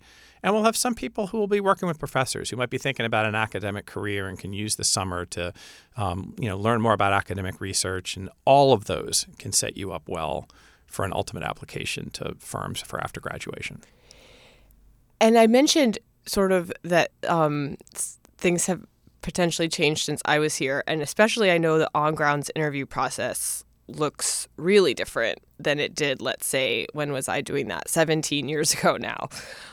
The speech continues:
Speaker 2: Um, can you explain how the process used to work and sort of how it works now?
Speaker 1: Sure.
Speaker 2: What, and what led to the changes?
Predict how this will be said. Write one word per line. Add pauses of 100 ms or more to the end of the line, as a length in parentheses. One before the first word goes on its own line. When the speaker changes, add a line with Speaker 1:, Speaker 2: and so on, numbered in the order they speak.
(140)
Speaker 2:
Um, (400)
can
you
explain
how
the
process
used
to
work
and
sort
of
how
it
works (320)
now?
Speaker 1:
Sure.
Speaker 2:
What,
and
what
led
to
the
changes?